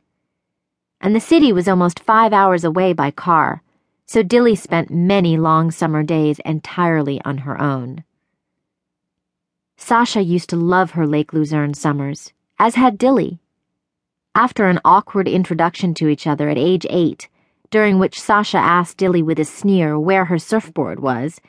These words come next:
if she really was from Southern California,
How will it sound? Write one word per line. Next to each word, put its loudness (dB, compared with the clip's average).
if -4
she -2
really 2
was 2
from -4
Southern -4
California, -8